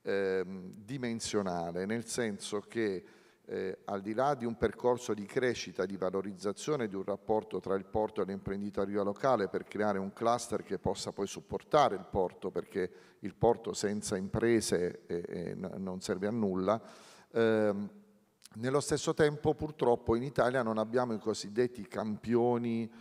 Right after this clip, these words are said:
eh, della logistica, non abbiamo, eh, realtà, ehm, anche a livello portuale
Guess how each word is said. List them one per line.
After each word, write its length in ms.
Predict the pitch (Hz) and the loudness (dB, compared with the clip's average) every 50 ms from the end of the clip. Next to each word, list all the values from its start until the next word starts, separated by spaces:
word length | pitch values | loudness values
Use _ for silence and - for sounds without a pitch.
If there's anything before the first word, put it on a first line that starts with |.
| - - - - _ | -20 -20 -20 -20 _
eh, 140 | - - 107 | -6 -6 -2
della 240 | 98 107 101 95 92 | 2 2 2 2 2
logistica, 800 | 95 95 104 107 113 131 156 139 107 - - - 101 85 90 98 | 0 0 -2 -2 -4 -4 -4 -4 -4 -6 -8 -8 -8 -6 -6 -6
non 160 | 104 101 110 | -6 -6 -8
abbiamo, 840 | 98 101 101 117 120 117 117 117 110 107 107 104 101 101 98 101 - - - - - _ - | -8 -4 0 0 2 2 2 2 0 0 0 0 0 0 -2 -4 -8 -20 -20 -20 -20 _ -6
eh, 180 | - 107 107 101 | -2 -2 -2 0
realtà, 840 | 107 117 113 110 110 107 - - - 127 120 120 123 123 123 120 - - - - - - _ _ | 2 2 4 2 2 -2 -4 -2 2 4 4 6 6 4 2 0 -6 -14 -20 -20 -20 -20 _ _
ehm, 1160 | - 117 113 110 107 104 104 104 104 101 101 101 104 101 98 98 98 95 95 95 95 95 92 - _ - | 0 2 4 4 4 4 4 4 4 4 2 2 0 -4 -4 -4 -4 -4 -4 -6 -6 -6 -8 -10 _ -6
anche 640 | 113 123 131 139 - - 123 113 107 107 101 - - | -4 -4 -4 -4 -4 -2 0 2 2 2 0 -2 -4
a 100 | - 104 | -4 -4
livello 540 | 101 101 110 104 113 117 113 107 107 101 101 | -2 -2 -2 2 2 2 2 4 2 2 2
portuale 1000 | - - 113 110 - - - 143 135 117 104 98 95 98 101 101 101 104 - | 2 0 0 0 0 -4 0 4 4 4 6 4 4 2 2 2 0 0 -2